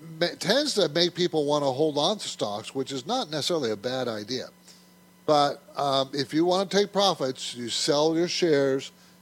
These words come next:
take your profits. Once you realize profits, that's when you have to pay capital gains. The year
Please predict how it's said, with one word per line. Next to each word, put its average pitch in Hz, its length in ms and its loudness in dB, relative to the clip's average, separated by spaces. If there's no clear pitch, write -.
take 156 260 0
your 196 100 2
profits. 160 460 2
Once 143 420 -2
you 208 140 0
realize 247 720 2
profits, - 800 -2
that's 165 260 6
when 165 140 -2
you 151 80 -2
have 143 260 2
to 127 100 -6
pay 127 340 -2
capital 120 400 -4
gains. 104 280 -10
The 127 120 -2
year 196 540 0